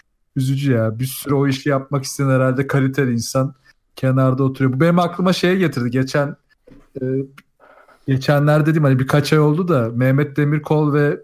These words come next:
bir başka bir gazetecinin tartıştığı bir konu vardı. İşte neden basında ya da spor medyasında Boğaziçi'li yok? Hani Boğaziçi'li tabii temsili orada ama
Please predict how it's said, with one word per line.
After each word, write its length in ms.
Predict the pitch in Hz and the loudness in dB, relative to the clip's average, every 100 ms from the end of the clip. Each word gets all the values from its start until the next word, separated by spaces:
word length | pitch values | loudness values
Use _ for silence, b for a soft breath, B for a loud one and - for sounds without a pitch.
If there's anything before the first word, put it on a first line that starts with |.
| - | -2
bir 200 | 135 131 | 0 2
başka 400 | 135 131 - 156 | 2 0 0 0
bir 80 | 143 | 2
gazetecinin 600 | 139 131 135 139 139 147 | 2 0 0 -2 -2 -2
tartıştığı 600 | 147 135 131 131 - 143 | 0 0 -2 -6 -4 -4
bir 100 | 139 | -2
konu 240 | 139 139 | -2 0
vardı. 440 | 135 113 104 104 98 B B B - | 0 -2 -4 -8 -10 B B B -14
İşte 220 | 110 143 | -6 0
neden 460 | 135 135 160 160 131 | 0 2 2 0 0
basında 840 | 147 135 143 135 127 135 135 135 b b _ | 0 -2 -4 -4 0 0 0 -4 b b _
ya 80 | 131 | -8
da 60 | 131 | -6
spor 380 | 131 - 147 143 | -6 -2 0 0
medyasında 600 | 139 131 135 131 135 131 | 0 -2 -2 -2 -4 0
Boğaziçi'li 580 | 139 135 123 127 117 117 | 2 2 0 -4 -6 -4
yok? 220 | 110 - | -4 -4
Hani 180 | 117 110 | -6 -2
Boğaziçi'li 460 | 127 123 - 127 | -2 -2 -4 -8
tabii 200 | - 131 | -4 -6
temsili 520 | 131 131 123 - 135 | -2 -4 -4 -2 0
orada 280 | 139 120 117 | 0 0 -2
ama 220 | 190 143 | -2 -4